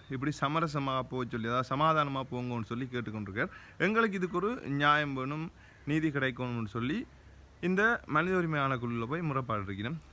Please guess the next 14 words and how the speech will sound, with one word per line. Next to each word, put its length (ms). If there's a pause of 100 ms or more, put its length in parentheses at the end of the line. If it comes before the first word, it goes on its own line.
(140)
அந்த 160
மனித 260
உரிமை 240
ஆணைக்குழுல 340
இருந்து 300
என்ன 140
செய்திருக்கணும்டா, 680 (380)
ஃபோன் 180
எடுத்து 520 (200)
அந்த 240
போலீஸ் 280
நிலைய 400
பொறுப்பதிகாரிக்கு 640
சொல்லியிருக்கணும், 600